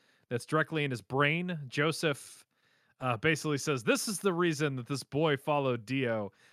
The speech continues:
I'd like to note that when the heroes talk about Dio, it is capital D I O. When the villains talk about Dio, it is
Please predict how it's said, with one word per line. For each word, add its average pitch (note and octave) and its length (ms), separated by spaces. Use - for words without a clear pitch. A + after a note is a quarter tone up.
I'd D#3 160
like A#3+ 180
to A#3+ 80
note G#3 300
that E3 160
when F#3 200
the F#3 60
heroes A#3+ 580
talk D#3 260
about C3 240
Dio, A#2+ 520
it D#3+ 100
is C3 140
capital F#3 580
D D#3+ 380
I C#3 360
O. A2+ 540
When C#3+ 140
the C#3 80
villains F#3+ 440
talk D#3+ 240
about C3 240
Dio, A#2+ 380
it C3 120
is A2+ 160